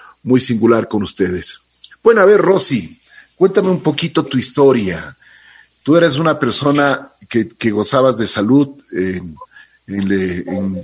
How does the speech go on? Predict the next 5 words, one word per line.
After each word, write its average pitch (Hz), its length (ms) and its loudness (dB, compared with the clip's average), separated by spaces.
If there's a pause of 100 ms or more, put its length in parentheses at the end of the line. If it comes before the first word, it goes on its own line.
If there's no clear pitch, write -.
(140)
tu 101 160 -4
adolescencia, 107 1000 2
en 117 140 -2
tu 104 120 -8
madurez. 110 800 2